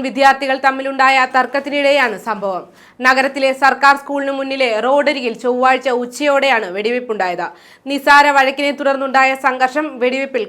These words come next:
കലാശിക്കുകയായിരുന്നു. സ്കൂളിലെ പ്ലസ് വൺ വിദ്യാർത്ഥി സഹപാഠിക്കു നേരെ വെടിയുതിർക്കുകയായിരുന്നു. ആക്രമണത്തിൽ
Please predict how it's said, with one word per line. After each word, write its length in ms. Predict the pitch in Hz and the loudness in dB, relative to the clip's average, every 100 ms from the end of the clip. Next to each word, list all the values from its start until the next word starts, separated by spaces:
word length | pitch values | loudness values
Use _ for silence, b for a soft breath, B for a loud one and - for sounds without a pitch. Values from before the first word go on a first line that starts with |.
| 220 | -2
കലാശിക്കുകയായിരുന്നു. 880 | 226 240 247 269 240 214 185 180 170 b b b _ | -2 -2 -4 -8 -4 -2 -4 -10 -16 b b b _
സ്കൂളിലെ 420 | - 320 320 320 320 | -4 0 0 0 0
പ്ലസ് 220 | 285 285 | -4 -2
വൺ 80 | 311 294 | -6 -4
വിദ്യാർത്ഥി 420 | 254 285 294 294 285 285 | 0 4 4 2 -6 -4
സഹപാഠിക്കു 500 | 262 262 277 269 277 | -2 0 0 -2 -6
നേരെ 240 | 269 269 269 220 | 0 0 0 0
വെടിയുതിർക്കുകയായിരുന്നു. 1000 | 240 262 254 247 254 247 202 190 190 180 B B B 240 | -2 -4 -6 -8 -6 -4 -4 -6 -10 -14 B B B 4
ആക്രമണത്തിൽ 500 | 247 254 262 254 254 | 4 2 -4 -4 -6